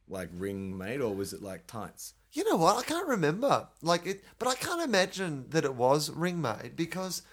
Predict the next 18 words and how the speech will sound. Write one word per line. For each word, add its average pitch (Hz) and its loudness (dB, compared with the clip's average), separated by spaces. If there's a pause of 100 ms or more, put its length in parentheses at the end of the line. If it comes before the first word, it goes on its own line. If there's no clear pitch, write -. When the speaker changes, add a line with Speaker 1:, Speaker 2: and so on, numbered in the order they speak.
Speaker 1:
It 113 0
looked 110 -8
like 90 -6
material 92 -4
and 90 -4
it'll 95 -6
get 98 -6
ripped 98 -6
in 95 -4
fights 104 -8
and 87 -10
stuff - -10
Speaker 2:
yeah, 196 4
Speaker 1:
like 247 4
that. 170 -4
Speaker 2:
and 196 2
also, 220 2
like, - -10